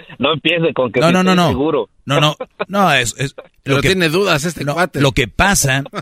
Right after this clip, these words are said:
Speaker 2: no, escúchame bien, lo que pasa es que hay brodis que tienen este dilema y todavía son hijos de otros.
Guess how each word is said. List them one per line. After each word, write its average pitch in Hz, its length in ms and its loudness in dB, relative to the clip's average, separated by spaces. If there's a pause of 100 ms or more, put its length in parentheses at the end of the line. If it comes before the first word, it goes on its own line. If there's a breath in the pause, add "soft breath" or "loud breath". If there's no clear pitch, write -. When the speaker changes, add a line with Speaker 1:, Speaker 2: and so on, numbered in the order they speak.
(120)
Speaker 2:
no, 135 180 0
escúchame 139 400 0
bien, 135 220 -2
lo 127 100 -4
que 107 140 -6
pasa 135 160 -2
es 117 60 -6
que 151 80 -4
hay 139 60 -2
brodis 135 420 -2 (340)
que 110 100 -10
tienen 127 200 -4
este 139 180 0
dilema 127 380 -2 (120)
y 101 80 -16
todavía 127 300 -2
son 135 200 0
hijos 131 220 -2
de 90 60 -8
otros. 98 580 -6